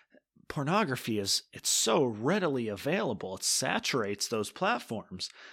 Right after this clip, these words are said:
And we've gotta be very, very careful on how we use those.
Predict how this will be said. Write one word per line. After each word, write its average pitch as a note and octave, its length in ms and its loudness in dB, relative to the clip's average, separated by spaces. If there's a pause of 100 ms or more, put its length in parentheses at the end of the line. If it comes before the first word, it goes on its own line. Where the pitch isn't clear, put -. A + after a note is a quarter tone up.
(120)
And G#2+ 120 -8
we've D#3 200 4
gotta C3 220 4
be G#2+ 160 0
very, E3 580 4
very D#3+ 340 2
careful C#3+ 720 0
on C3 160 -4
how C3+ 180 0
we D3+ 140 0
use G3+ 280 -2
those. F2+ 320 -6